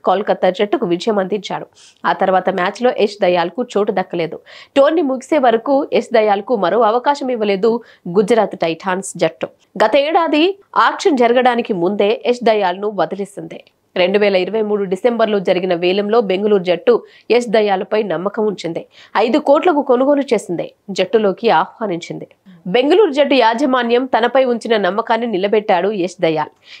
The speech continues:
ఇప్పటి వరకు ఆడిన రెండు మ్యాచ్ల్లోనూ పొదుపుగా బౌలింగ్ చేశాడు. బ్యాటర్లను కట్టడి చేశాడు. మార్చి ఇరవై ఐదవ తేదీన జరిగిన మ్యాచ్లో మొదటి మూడు ఓవర్లో కేవలం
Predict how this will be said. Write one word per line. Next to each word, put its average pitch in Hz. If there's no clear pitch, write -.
ఇప్పటి 277
వరకు 311
ఆడిన 285
రెండు 226
మ్యాచ్ల్లోనూ 269
పొదుపుగా 240
బౌలింగ్ 214
చేశాడు. 170
బ్యాటర్లను 202
కట్టడి 240
చేశాడు. 185
మార్చి 320
ఇరవై 285
ఐదవ 294
తేదీన 226
జరిగిన 202
మ్యాచ్లో 202
మొదటి 208
మూడు 214
ఓవర్లో 202
కేవలం 202